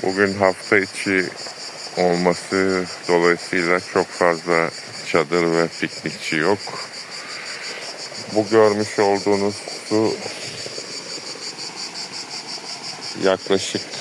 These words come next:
herhalde bir yirmi altı derece falan kaynak suyu. Hemen, hemen şu yukarıda otuz kırk ileride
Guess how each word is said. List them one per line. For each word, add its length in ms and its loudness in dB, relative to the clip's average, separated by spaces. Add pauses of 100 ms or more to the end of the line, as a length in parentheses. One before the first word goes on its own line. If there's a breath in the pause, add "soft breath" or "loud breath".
(920 loud breath)
herhalde 600 4
bir 180 4
yirmi 400 4
altı 320 4
derece 380 4
falan 440 2 (1300)
kaynak 360 0
suyu. 480 4 (1160)
Hemen, 360 4 (1900)
hemen 260 2
şu 200 -2
yukarıda 500 2
otuz 380 0
kırk 140 2
ileride 800 4